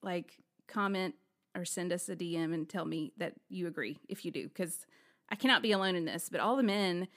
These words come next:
and maybe it's 'cause I've gotten older, and all these guys are, like, a decade younger than me, okay? That's possible. But the language they use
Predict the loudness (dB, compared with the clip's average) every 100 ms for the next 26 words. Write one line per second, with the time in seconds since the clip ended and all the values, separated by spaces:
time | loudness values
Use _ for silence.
0 | -20 2 4 6 4 2 0 2 4 2
1 | 0 0 -2 -4 -4 -6 -4 0 2 2
2 | 0 2 2 2 -2 -2 -2 -2 -2 -4
3 | -6 -4 -4 -6 -8 -8 -8 -12 -10 -8
4 | -6 -6 -8 _ _ _ _ _ -4 -2
5 | -2 0 0 0 -4 -6 -8 _ _ _
6 | _ -8 -2 2 4 6 6 6 2 0
7 | 2 2 2 -2